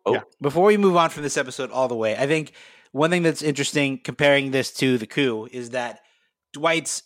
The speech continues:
Speaker 3: reasoning for wanting to take over the branch in the coup was that he wanted to save the branch. They were still worried about downsizing
Speaker 2: Mm-hmm.
Speaker 3: and consolidation.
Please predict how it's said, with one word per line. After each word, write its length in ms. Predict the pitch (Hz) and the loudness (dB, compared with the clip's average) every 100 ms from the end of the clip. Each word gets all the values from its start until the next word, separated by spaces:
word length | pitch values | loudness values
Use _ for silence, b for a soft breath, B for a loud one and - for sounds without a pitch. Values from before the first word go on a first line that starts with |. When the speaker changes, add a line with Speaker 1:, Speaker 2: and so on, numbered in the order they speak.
| 156 | -6
Speaker 3:
reasoning 580 | 147 170 143 143 135 | -2 0 2 2 0
for 160 | 123 131 | 0 0
wanting 220 | 127 131 | 2 0
to 60 | 123 | 0
take 180 | 143 127 | -4 -4
over 120 | 123 | -4
the 80 | 117 | -2
branch 240 | 123 117 | -4 -4
in 40 | 117 | -8
the 60 | |
coup 240 | 113 - 123 | -10 -8 -8
was 120 | 110 | -8
that 100 | 113 | -12
he 80 | 127 | -8
wanted 260 | 127 131 | -4 -4
to 60 | 110 | -6
save 360 | - 139 135 113 | -6 -2 -2 -2
the 60 | |
branch. 360 | 107 127 101 - | -2 -2 -2 -8
They 100 | 107 | -10
were 60 | |
still 200 | 104 139 | -6 -2
worried 200 | 131 131 | 0 0
about 240 | 117 104 98 | 0 -4 0
downsizing 600 | 131 131 127 131 120 123 | 0 2 0 0 0 -4
Speaker 2:
Mm-hmm. 40 | 113 | -6
Speaker 3:
and 140 | 107 | -10
consolidation. 800 | 113 - 123 117 120 113 120 113 | -10 0 0 0 -4 -2 -6 -8